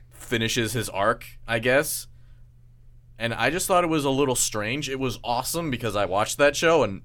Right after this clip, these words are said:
understood it. But somebody that didn't watch that show, 'cause let's be real,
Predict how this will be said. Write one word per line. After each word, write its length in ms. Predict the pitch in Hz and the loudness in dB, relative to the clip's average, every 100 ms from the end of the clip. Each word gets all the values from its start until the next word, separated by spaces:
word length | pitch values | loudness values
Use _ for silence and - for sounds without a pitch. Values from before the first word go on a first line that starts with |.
| - | -12
understood 500 | 107 101 95 - 98 | -8 -6 -6 -4 0
it. 220 | 123 151 - - - - - | 0 0 -6 -18 -18 -18 -4
But 220 | - 113 | 0 2
somebody 300 | - 143 147 | 2 4 4
that 180 | 113 98 | 4 2
didn't 200 | 135 170 | 0 -2
watch 300 | 113 101 - | -2 -2 -2
that 160 | 95 92 | -4 -6
show, 380 | - 92 85 - - - - | -4 -4 -6 -10 -20 -20 -8
'cause 100 | 87 | -6
let's 140 | 123 | -4
be 120 | 131 123 | -2 0
real, 300 | 123 87 | 2 0